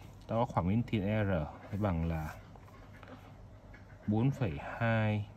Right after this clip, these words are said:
ba mươi sáu là max, trừ đi min là hai phẩy năm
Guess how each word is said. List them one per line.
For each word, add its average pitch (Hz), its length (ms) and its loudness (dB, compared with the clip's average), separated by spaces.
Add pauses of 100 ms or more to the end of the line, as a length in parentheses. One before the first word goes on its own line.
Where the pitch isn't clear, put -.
(220)
ba 95 100 -2
mươi 101 160 0
sáu 98 200 0
là 113 100 4
max, 127 220 8 (320)
trừ 98 200 4
đi 104 120 4
min 107 320 6
là 90 260 0
hai 101 300 0
phẩy 80 280 -6 (280)
năm 98 420 4